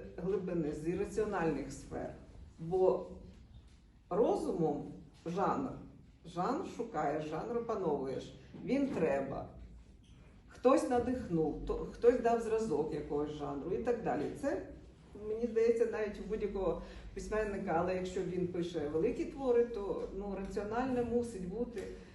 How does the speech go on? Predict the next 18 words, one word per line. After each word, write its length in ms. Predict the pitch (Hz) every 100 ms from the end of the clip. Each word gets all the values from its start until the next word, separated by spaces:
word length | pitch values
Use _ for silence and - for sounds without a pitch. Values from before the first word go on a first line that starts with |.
| - -
осмислення, 800 | 196 196 190 147 151 139 143 147
мусить 380 | 220 233 202
бути 220 | 196 214 185
якась 340 | 180 170 -
рефлексія. 680 | 175 165 - - - - - - - -
А 180 | 185
стиль, 580 | 190 - - 285 349 381 - - 240
ну, 280 | 247 269 277
мені 280 | 254 262 269
здається, 340 | 262 262 262
що 160 | 262 254
це 200 | 269 254
якесь 280 | 240 247
таке, 560 | - 214 - 233 226 226 - - - - - - -
е, 260 | 202 190 190 - - - 240 - - -
м, 420 | 220 226 233 233 - - - - - - - - - - - -
словесне 440 | 240 262 269 240
оформлення, 960 | 233 240 240 233 220 208 202 196 190